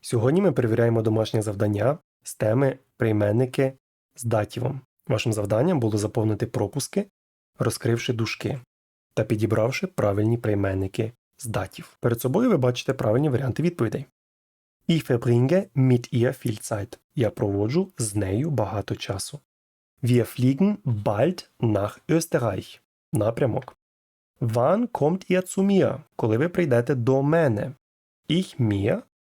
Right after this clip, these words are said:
Warte noch fünf Minuten. Wir kommen aus dem Haus. Зачекай ще п'ять хвилин. Ми виходимо з будинку. Тобто з середини. Von München zu Nürnberg nehmen wir den Zug.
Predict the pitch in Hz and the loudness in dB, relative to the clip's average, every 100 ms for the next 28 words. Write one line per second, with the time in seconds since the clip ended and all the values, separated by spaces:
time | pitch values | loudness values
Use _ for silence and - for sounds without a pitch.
0 | - - 170 208 190 170 175 165 131 113 | -4 0 0 2 0 2 0 2 2 2
1 | 110 123 202 214 123 113 - 131 156 175 | 0 0 0 0 0 0 -2 0 0 0
2 | - _ 131 160 208 - 160 131 - 110 | -6 _ 0 0 0 -2 -2 -2 -2 -2
3 | 120 - _ - 127 175 175 180 - 123 | -4 -12 _ -4 -4 -2 0 -2 -2 -4
4 | 117 - 117 190 185 131 120 113 - 143 | -2 0 2 0 2 2 2 0 0 0
5 | 190 202 202 - 131 120 147 220 - _ | 2 2 0 -4 -2 2 2 0 -6 _
6 | _ _ _ 123 117 101 95 160 - _ | _ _ _ 0 0 -2 -4 -10 -16 _
7 | - - - 180 180 123 120 - 113 104 | -10 -6 -2 0 2 0 0 -2 -4 -2
8 | 107 120 - _ - 165 139 139 175 175 | -4 -6 -10 _ -6 0 4 6 4 2
9 | - 110 - - 127 110 107 123 170 233 | -2 -2 -6 -4 0 2 2 2 2 0
10 | - _ _ 131 117 113 151 156 143 123 | -8 _ _ 0 2 2 2 2 2 2
11 | 110 - - - | -2 -4 -12 -12